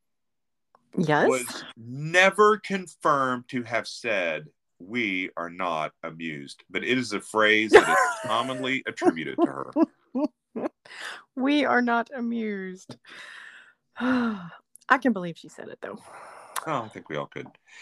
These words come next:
Speaker 2: There is an actual episode of Kitchen Nightmares, Carla,
Speaker 1: Okay.
Speaker 2: that shows Gordon Ramsay enjoying the food.
Speaker 1: <laughs> What? <laughs>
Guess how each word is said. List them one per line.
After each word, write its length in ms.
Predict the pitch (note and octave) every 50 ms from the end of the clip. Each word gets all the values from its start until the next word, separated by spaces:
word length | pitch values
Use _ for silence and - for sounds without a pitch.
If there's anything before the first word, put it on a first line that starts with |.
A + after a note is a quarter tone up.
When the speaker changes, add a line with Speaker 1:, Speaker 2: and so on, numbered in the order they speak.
| - - - - _ -
Speaker 2:
There 340 | A2+ G#2 D3+ F#3+ A3 A#3
is 140 | A3 F3+ C3 D3+
an 140 | C#3 C3 _ _
actual 640 | C3 C3+ D#3 F#3 - - - G#3+ G#3 G#3 G#3+ G#3+ - -
episode 800 | D#3 D3 - - A#2+ - - - G2 F2 E2+ E2+ E2+ E2+ E2 - _ _ _ _ _ _ _ _ _ _ _ _
of 300 | A2+ A2 G#2+ G2+ G2 _
Kitchen 440 | - - C#3+ C3 - - C3+ A#2 G#2+
Nightmares, 580 | F#2+ F#2 F#2 G#2 - A2+ A#2 A#2 A#2 A#2+ A#2+ -
Carla, 400 | - - B2 A#2+ A#2 B2 C3+ C#3+ _ _ _ _ _ _ _ _ _ _ _ _ - _ _ _ _ - -
Speaker 1:
Okay. 600 | F#3+ F3+ E3+ D#3+ D#3 D#3 D3+ D3+ D3 - G#3 F4+ _ _ _ _ - - _ -
Speaker 2:
that 260 | G#2 G#2+ A2 G#2+ - -
shows 680 | - - - B2 A#2+ A#2+ A#2+ A#2 A#2+ A#2 G#2 - - _ A2+ G2+
Gordon 580 | G2 G#2+ A2 A2+ B2 B2 B2+ C3 C3 B2+ A#2+ _ _ _ _ _ _ _ _ _ _ _ _ -
Ramsay 640 | A2 A2 G#2+ G#2 G2+ F#2+ - F#2 F2 E2+ E2 D#2+ _ -
enjoying 840 | F2 E2 D#2+ D2+ - F2+ F2+ E2+ F2 E2 D#2 D2 C#2+ C2+ C2 C2 _ _ _ _ _ _
the 120 | D2+ D2
food. 400 | - - - C#2+ B1 G#1 - - _ _ _ _ _ _
Speaker 1:
<laughs> 80 | - -
What? 460 | A#3 A3+ C#4 F4+ A4+ A4+ A#4+ A4+ - - A#4 A#4 - F#4+ - F#5 E5 F5 F5+ - - - -
<laughs> 100 | A4